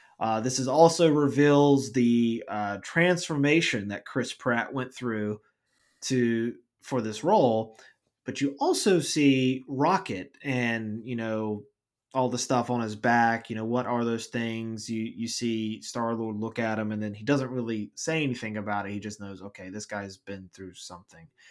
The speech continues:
And that's kinda great that all these characters in this movie have been through something. They have damage, but their damage is not a weakness. They all rely on each other to make it their strength. And I think that that is wonderful.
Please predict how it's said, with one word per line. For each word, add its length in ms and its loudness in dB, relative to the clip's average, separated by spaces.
And 100 -2
that's 220 2
kinda 300 -2
great 640 0
that 220 -6
all 200 2
these 180 2
characters 720 -4
in 140 -6
this 200 -6
movie 280 -8
have 420 -2
been 240 0
through 180 -6
something. 360 -12
They 100 -10
have 300 -8
damage, 560 -4
but 320 -6
their 140 0
damage 760 0
is 200 -2
not 200 0
a 80 -2
weakness. 880 -4
They 140 -6
all 280 0
rely 320 -2
on 140 -4
each 200 -4
other 280 -4
to 160 -12
make 220 -8
it 120 -12
their 100 -14
strength. 540 -16
And 100 -4
I 80 0
think 260 -4
that 160 -6
that 160 -4
is 540 -10
wonderful. 720 -6